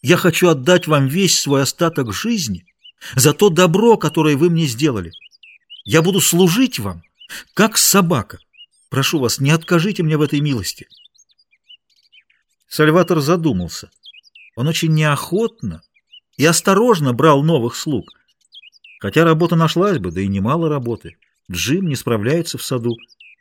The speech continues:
Этот индеец кажется человеком подходящим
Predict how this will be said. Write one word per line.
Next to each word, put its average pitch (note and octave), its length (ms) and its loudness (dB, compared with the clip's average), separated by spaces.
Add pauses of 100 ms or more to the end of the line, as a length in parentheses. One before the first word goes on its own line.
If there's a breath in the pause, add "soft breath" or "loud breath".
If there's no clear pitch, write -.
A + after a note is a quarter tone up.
(580)
Этот D3+ 340 -4
индеец D3 440 -2
кажется C3 400 -4
человеком C3 480 -2
подходящим B2+ 880 -6